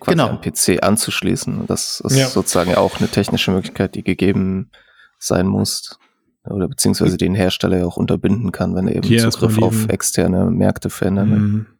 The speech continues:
Speaker 2: Ja.
Speaker 3: Mhm, aber gut, ich meine, man sieht ja bei der Quest zwei oder generell bei der Quest, Facebook versucht das ja zu unterbinden, aber trotzdem findet jeder einen Weg, über SideQuest da drauf zu kommen.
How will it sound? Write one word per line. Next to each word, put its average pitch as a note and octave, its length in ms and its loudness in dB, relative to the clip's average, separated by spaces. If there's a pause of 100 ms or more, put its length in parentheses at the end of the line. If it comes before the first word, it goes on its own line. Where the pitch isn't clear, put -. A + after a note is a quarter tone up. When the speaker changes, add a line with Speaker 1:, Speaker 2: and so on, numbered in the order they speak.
(180)
Speaker 2:
Ja. B2+ 120 2
Speaker 3:
Mhm, A2 280 -2
aber B2 180 6
gut, C#3+ 180 4
ich B2+ 120 0
meine, C#3 160 6
man B2+ 100 4
sieht B2+ 160 2
ja B2+ 80 4
bei A2+ 120 0
der A2+ 100 4
Quest - 320 0
zwei A#2 320 2
oder A2 220 2
generell G#2 360 0
bei G#2 80 0
der G2+ 80 0
Quest, - 320 -6
Facebook A2 400 0
versucht A#2+ 400 0
das B2 160 0
ja A#2 120 2
zu C#3 120 -2
unterbinden, A#2 600 2
aber G2+ 160 -2
trotzdem A2+ 500 -2
findet A#2 300 0
jeder A2+ 180 4
einen A2 180 2
Weg, A#2+ 200 2
über A2+ 180 0
SideQuest - 560 -2
da A#2+ 60 -2
drauf G#2 260 -2
zu - 140 -4
kommen. B2+ 340 2